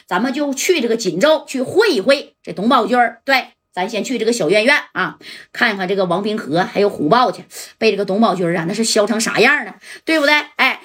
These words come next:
你等这个加代呢，开车从四九城到锦州其实也不是太远啊，几个小时的路程，走高速挠挠溜去呗。哎，等到的时候，那都已经是天黑了，离这个董宝军儿啊，给二所的时间呢，还有一天的时间啊，也就是说明天下午的时候，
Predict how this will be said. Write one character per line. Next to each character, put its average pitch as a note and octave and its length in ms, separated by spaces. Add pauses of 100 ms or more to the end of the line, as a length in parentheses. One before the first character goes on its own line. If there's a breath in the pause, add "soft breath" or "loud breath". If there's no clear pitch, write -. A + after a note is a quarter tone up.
(120 loud breath)
你 D4+ 180
等 - 200
这 A#3 60
个 D4 80
加 D4 240
代 F4 240
呢， C#4 120
开 C#4 200
车 C4+ 160
从 A#3+ 140
四 C#4+ 180
九 A3+ 140
城 E3+ 180
到 B3+ 160
锦 E3 160
州 F#3 140
其 G3 120
实 A3 120
也 F#3 100
不 C#3 160
是 E3+ 80
太 G#3 160
远 F3+ 160 (120)
啊， E3+ 280
几 D3 140
个 G3+ 100
小 E3 140
时 E3 100
的 F#3+ 80
路 A#3+ 160
程， F#3 160
走 E3 140
高 G3 160
速 A#3 160
挠 F#3+ 140
挠 A3 120
溜 G3 260
去 G3 120
呗。 F#3+ 220 (120)
哎， A3 220 (180 loud breath)
等 G#3+ 160
到 E4 220
的 C#4 80
时 C4 120
候， B3 160 (200 loud breath)
那 C4+ 160
都 C4 100
已 G3+ 140
经 F3+ 120
是 G3+ 120
天 G3+ 340
黑 D#3+ 220
了， D3 120 (200 loud breath)
离 G#3+ 260
这 F#4 100
个 D4 120
董 B3+ 180
宝 C#4 180
军 A#3+ 140
儿 A#3+ 140
啊， A#3 200
给 F#3 300
二 E4+ 220
所 - 200
的 F#3+ 80
时 F#3+ 200
间 F3+ 200
呢， F#3 220
还 B3+ 160
有 A3 220
一 G#4+ 120
天 D#3+ 240
的 D3 60
时 - 180
间 D#3 260
啊， E3+ 120
也 E3 100
就 G#3 60
是 A3+ 60
说 C4 100
明 A#3+ 260
天 G#3 240
下 G#3+ 240
午 - 120
的 D#3+ 80
时 - 160
候， C#3+ 120